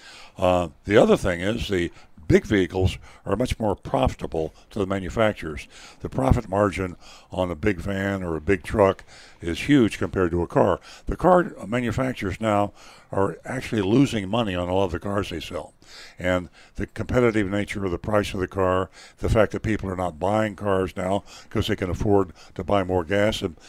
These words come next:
put it in their S U Vs. Plus, gas mileage is getting better in the S U Vs. And if that's not a big enough problem for manufacturers, we have the trend toward hybrids and ele-, and electrified cars, and all electric is just around the corner.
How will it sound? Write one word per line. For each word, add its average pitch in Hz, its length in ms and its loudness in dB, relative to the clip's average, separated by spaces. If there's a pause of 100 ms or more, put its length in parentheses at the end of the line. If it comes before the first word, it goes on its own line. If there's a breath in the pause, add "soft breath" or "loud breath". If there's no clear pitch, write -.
(160 loud breath)
put 107 140 4
it 92 100 0
in 98 120 -2
their 92 200 0
S 90 160 -2
U 95 120 -4
Vs. 110 360 -6 (320 loud breath)
Plus, 160 200 6
gas 127 300 4
mileage 98 440 -2 (200 soft breath)
is - 140 -6
getting 117 220 -2
better 143 260 2
in 82 80 -4
the 78 100 -8
S 76 200 -8
U 80 80 -8
Vs. - 360 -16 (360 loud breath)
And 107 100 -2
if 92 60 -2
that's 98 220 -2
not 143 160 -2
a - 40 -16
big 101 160 -2
enough 98 240 -2
problem 107 400 2 (220 loud breath)
for 110 100 -6
manufacturers, 104 800 0 (340 loud breath)
we 113 140 2
have 107 100 6
the 92 60 -6
trend 123 320 -2
toward 104 180 2
hybrids 107 580 2 (240 soft breath)
and 98 120 -6
ele-, 95 120 0
and 95 200 -4
electrified 92 640 0
cars, 90 400 2 (260 loud breath)
and 98 160 -4
all 117 300 8
electric 113 440 2 (260 loud breath)
is 92 120 0
just 110 240 0
around 92 260 0
the 85 60 -6
corner. 98 380 -4